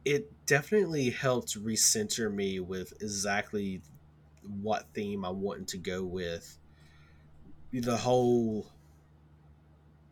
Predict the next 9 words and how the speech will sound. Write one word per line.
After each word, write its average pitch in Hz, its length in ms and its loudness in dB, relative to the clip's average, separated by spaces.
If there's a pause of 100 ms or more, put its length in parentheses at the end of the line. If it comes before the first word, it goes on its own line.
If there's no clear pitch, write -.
(420)
well, 151 100 -2
let, 139 200 2
let 139 120 4
me 127 80 0
rephrase. 98 500 -2 (280)
It 139 80 2
helped 175 300 6
me 160 100 0
find 117 640 2